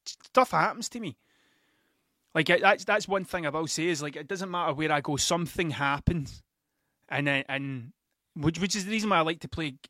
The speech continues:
gigs when I was younger, 'cause I would always go somewhere and something would happen. And that, that, that's the exact same thing as what happened there. So the cat shat in the,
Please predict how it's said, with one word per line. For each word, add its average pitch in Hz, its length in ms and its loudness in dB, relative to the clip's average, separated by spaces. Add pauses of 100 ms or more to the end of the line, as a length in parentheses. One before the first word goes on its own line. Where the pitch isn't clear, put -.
gigs - 480 -2 (1000)
when 160 200 4
I 143 40 8
was 135 120 2
younger, 143 320 0 (460)
'cause 156 140 2
I 175 40 6
would 170 120 4
always 190 180 2
go 170 140 0
somewhere 156 320 -2
and 139 100 -6
something 156 380 0
would 123 100 -6
happen. 123 320 -6 (580)
And 131 160 -2
that, 135 160 2
that, 147 200 -10
that's - 320 -6 (340)
the 147 140 -10
exact 131 320 -2
same 127 160 -6
thing 127 160 -8
as 113 100 -8
what 120 80 -6
happened 120 220 -6
there. 135 100 -4
So 170 140 0
the - 80 -4
cat 220 320 4
shat 175 340 2
in 151 60 -12
the, 131 80 -10